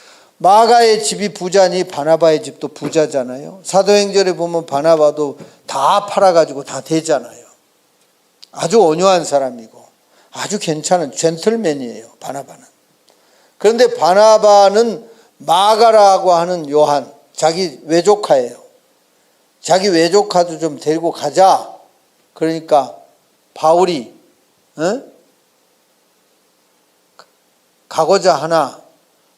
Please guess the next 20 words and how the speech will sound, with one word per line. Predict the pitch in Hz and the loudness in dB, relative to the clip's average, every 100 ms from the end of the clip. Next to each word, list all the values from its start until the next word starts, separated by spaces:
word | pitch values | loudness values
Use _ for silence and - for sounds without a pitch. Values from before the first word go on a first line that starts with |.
| _ | _
바울은 | - 156 175 185 - | 0 2 2 -2 -6
밤빌리아에서 | 110 143 147 170 170 175 160 147 143 | -12 -12 -8 -6 -2 0 0 -4 -10
자기를 | - 139 143 156 151 139 | -8 -8 -8 -8 -8 -6
떠나 | - 185 180 131 - _ _ _ _ | -4 -2 -2 -4 -10 _ _ _ _
함께 | - 196 185 - 196 | -8 -6 -10 -6 -4
일하러 | 160 147 160 160 151 | -4 -2 2 2 2
가지 | 143 135 131 | -4 -10 -10
아니한 | - 131 147 156 156 143 | -12 -12 -6 -2 -2 -4
자, | 113 123 - _ _ | -12 -16 -18 _ _
그러니까 | - 139 131 | -18 -12 -12
밤빌리아에서 | - 147 160 180 185 185 165 151 139 175 170 - - _ _ | -10 -12 -8 -8 -2 2 2 0 -2 0 0 -4 -20 _ _
도망가 | 147 156 180 165 | -6 -4 0 -2
버렸어요. | 127 120 - 127 _ _ _ _ _ _ _ _ _ _ _ _ - | -2 -12 -16 -20 _ _ _ _ _ _ _ _ _ _ _ _ -4
데리고 | 165 175 180 175 | -2 0 0 -2
가는 | - 151 165 170 | -2 -4 -4 -6
것이 | 151 147 151 | -8 -8 -8
옳지 | 131 156 160 - | -6 -6 -4 -2
않다 | 156 147 151 - 160 | -2 -2 -10 -6 -4
하여, | 139 - 190 156 120 - _ _ _ _ _ _ _ _ _ _ _ _ _ _ - | -2 -2 0 0 -2 -12 _ _ _ _ _ _ _ _ _ _ _ _ _ _ -10
거기 | 160 160 185 143 - | -6 -4 -4 -6 -10